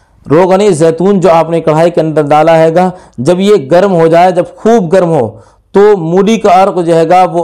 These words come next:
आपने जो लिया हैगा अपने पास में महफूज कराएगा, वो भी इसके अंदर डाल दें।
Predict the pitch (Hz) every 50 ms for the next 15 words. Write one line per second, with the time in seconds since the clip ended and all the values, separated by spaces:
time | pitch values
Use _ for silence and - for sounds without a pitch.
0 | - 147 151 156 147 160 160 160 160 147 143 151 165 160 160 165 160 165 160 156
1 | 156 143 143 156 156 156 - 143 139 143 135 131 - 170 160 - - 156 151 156
2 | 156 160 156 175 180 180 - - - _ _ 131 131 151 165 165 196 196 175 160
3 | - - 156 147 147 160 175 170 147 143 127 117 113 113 110 104